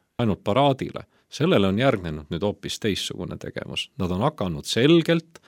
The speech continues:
oma maailmavaadet propageerima, teatud mõttes siis, äh, inimesi oma usku jutumärkides evangeliseerima. Ja nüüd on küsimus, et kui meie kristlastena oleme kapist välja tulnud,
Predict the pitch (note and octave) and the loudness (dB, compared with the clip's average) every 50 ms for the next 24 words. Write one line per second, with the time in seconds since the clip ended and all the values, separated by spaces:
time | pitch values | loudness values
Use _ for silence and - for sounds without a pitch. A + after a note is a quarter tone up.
0 | _ _ _ - - F2+ F2+ E2+ D#2+ D#2 E2+ G2+ A#2 C3 C#3+ D3 B2+ G#2 G2 A#2 | _ _ _ -8 -6 -4 -4 -2 -2 -2 0 0 2 2 2 0 0 0 2 2
1 | B2 B2+ C3+ - A#2+ A#2 _ _ _ - - - - G2+ G2+ - - E2+ D#2+ - | 2 2 2 0 -4 -6 _ _ _ -20 -20 -8 -4 -2 -2 -2 -2 -4 -4 -2
2 | - F2 F2+ F#2 F#2+ G2 A#2 A#2+ C3 C#3 D3+ - - - - - - G#2 F#2+ F#2+ | -2 -2 0 0 0 0 0 0 0 -2 -2 -4 -8 -14 -20 -4 0 2 2 2
3 | - - G#2+ A#2+ B2+ C#3+ C3+ - - C#3+ B2+ - - - C#3+ C3+ B2+ - - - | 0 -2 -2 0 0 0 -2 -2 -2 -2 -2 0 0 0 0 -2 -2 -2 -4 -2
4 | - A#2 A2+ A2+ A2+ A2+ A#2+ B2 C3+ B2 A#2+ B2 A#2+ - - A#2 A#2+ A#2+ G#2 B2 | -2 0 0 0 0 0 2 2 2 2 2 2 0 0 0 0 2 4 4 6
5 | C3+ C3 B2 A#2+ A#2 - - - _ - A#2+ C3+ B2 - - - - - G3 F#3 | 6 6 4 4 2 -2 -6 -10 _ 2 4 4 6 4 2 0 0 2 0 0
6 | - - _ - C3+ C3+ B2+ C3+ C3+ C3+ - - C3 B2+ C#3 C#3+ C#3+ - - - | 0 -4 _ -16 -8 -4 -2 -2 -2 -2 -4 -4 -2 0 -2 -2 -4 -6 -8 -8
7 | D#3 D#3 D#3+ D3+ - - - - C#3 C#3+ C#3 D3 D3 D3 D#3 D#3 D#3+ E3+ F3+ G#3 | -6 -4 -4 -2 -2 -2 -2 -2 0 0 0 0 0 0 0 0 2 2 2 4
8 | A#3+ D3 F#2+ E2+ - - - - - _ _ _ _ _ _ _ _ _ _ _ | 4 4 2 2 0 -4 -8 -12 -14 _ _ _ _ _ _ _ _ _ _ _
9 | - A#2+ C#3+ D#3+ F3+ D3+ E3 G3 E3 E3+ D#3 C#3+ A#2+ C#3 C3+ - - C#3 C#3+ F3 | 0 2 2 4 4 2 2 2 2 2 0 0 0 -2 -2 0 0 2 2 4
10 | A3 A3 D#3 G#2 - - G#2 G2+ - - - - G2 - - - - F2 E2+ F2 | 4 6 6 4 4 4 2 0 0 -2 -4 -6 -8 -8 -8 -8 -6 -4 -2 -2
11 | F#2 F2 E2 D#2+ E2 E2 D#2+ - G2 - - - - - - G2+ F#2 E2 D2+ D2 | -2 -2 -4 -4 -4 -4 -2 -2 -2 -2 -4 -10 -10 -8 -6 -4 -4 -4 -4 -6
12 | - - - - - - - - - | -8 -8 -10 -10 -12 -12 -14 -18 -20